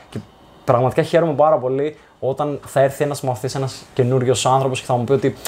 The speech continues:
«Με πρότεινε ο Τάδε, γιατί είναι φίλος μου και παρα-, σε παρακολουθεί και τον έχεις βοηθήσει και θέλει να βοηθήσεις και εμένα». Αυτό προσωπικά για μένα είναι η μεγαλύτερη ανταμοιβή όταν ακούω τέτοια πράγματα. Δεν ξέρω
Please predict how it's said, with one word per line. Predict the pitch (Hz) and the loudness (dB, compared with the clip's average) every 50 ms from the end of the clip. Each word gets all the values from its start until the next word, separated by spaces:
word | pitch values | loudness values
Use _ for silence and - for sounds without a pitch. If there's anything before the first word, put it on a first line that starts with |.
| - - - - | -14 -14 -4 0
«Με | 131 123 | 0 0
πρότεινε | - - 139 143 147 143 143 139 131 | 2 4 4 4 4 4 0 -2 -2
ο | |
Τάδε, | - - 147 139 139 127 120 117 | 2 2 4 4 4 2 0 -2
γιατί | 110 107 107 - 143 135 135 131 131 131 127 127 | -4 -4 -6 -4 -2 -2 0 0 0 -2 -2 -2
είναι | 131 127 | -4 -6
φίλος | 107 - - 131 131 135 131 131 | -6 -4 -2 0 2 2 2 0
μου | 139 135 123 | 0 -4 -4
και | - - 131 127 123 123 120 113 | 0 2 2 4 4 2 0 2
παρα-, | - 123 120 | 2 2 2
σε | 120 - 107 | 2 0 0
παρακολουθεί | 120 123 120 104 113 110 104 107 - - 139 | 2 2 2 2 0 -2 -4 -6 -2 -2 0
και | 131 135 | 0 0
τον | 123 127 | 0 0
έχεις | 131 127 | -2 0
βοηθήσει | 113 120 113 107 - 139 131 - - | 0 0 -2 0 0 0 -2 0 -2
και | 117 143 - - - - | -4 -4 -4 -6 -14 -18
θέλει | - - 135 135 | -2 2 2 4
να | 127 | 4
βοηθήσεις | 123 120 113 - 135 - - | 2 0 -2 -2 -6 -4 -4
και | - | -2
εμένα». | 117 117 123 120 107 101 - - - - - - | -2 0 0 -2 -2 -6 -10 -16 -20 -20 -20 -4
Αυτό | - 87 110 - - 175 | -2 0 0 2 0 0
προσωπικά | 175 170 170 - 156 135 131 160 | 0 0 0 -2 -2 0 2 2
για | 165 160 151 | 2 2 0
μένα | 143 156 156 156 | 0 -2 -4 -4
είναι | 156 165 170 - - - - - - - - _ - - - - | -4 -4 -4 -6 -8 -16 -20 -20 -20 -20 -20 _ -20 -20 -14 -4
η | - 127 | 2 4
μεγαλύτερη | 135 131 113 131 123 120 131 139 139 - 147 135 | 4 6 6 6 6 6 4 2 2 2 2 4
ανταμοιβή | 131 117 113 113 117 113 113 131 | 4 2 2 0 -2 -2 0 0
όταν | 127 123 135 131 | 2 2 2 0
ακούω | 123 113 - 127 | -2 -2 -2 -2
τέτοια | 113 120 110 123 | -4 -2 -4 -4
πράγματα. | 110 117 113 113 107 104 98 92 98 - - - | -2 0 0 0 0 -2 -4 -6 -8 -14 -12 0
Δεν | 123 131 | 0 2
ξέρω | 127 127 143 131 131 127 117 | 4 6 6 6 6 4 2